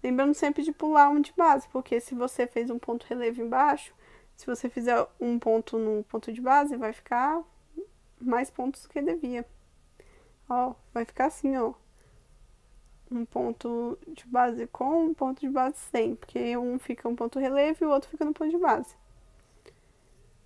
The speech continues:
Aí, ó, tô fazendo aí o último ponto relevo. E vai sobrar um pontinho baixo, que é, vai ser aquela correntinha.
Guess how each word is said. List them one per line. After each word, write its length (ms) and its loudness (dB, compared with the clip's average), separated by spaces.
Aí, 460 0
ó, 240 -6
tô 120 -20
fazendo 320 -4
aí 160 -2
o 60 -6
último 400 -6
ponto 280 -6
relevo. 680 -2
E 280 4
vai 220 0
sobrar 720 2
um 200 0
pontinho 1000 -4
baixo, 440 -6
que 140 -12
é, 160 -4
vai 100 -6
ser 120 -4
aquela 260 0
correntinha. 760 -4